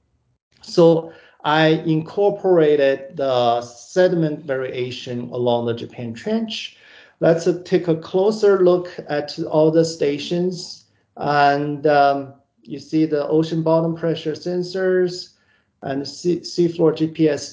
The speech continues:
stations, G P S buoys. And the orange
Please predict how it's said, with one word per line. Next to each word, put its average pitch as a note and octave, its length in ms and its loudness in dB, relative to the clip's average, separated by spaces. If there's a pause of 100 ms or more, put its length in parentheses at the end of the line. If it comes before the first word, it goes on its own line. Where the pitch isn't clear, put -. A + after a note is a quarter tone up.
stations, F#3+ 840 0
G D3 140 -6
P D3 180 -2
S A#2+ 160 -4
buoys. G#3 680 2 (440)
And E3+ 340 6
the D#3+ 600 4 (220)
orange A#3+ 580 2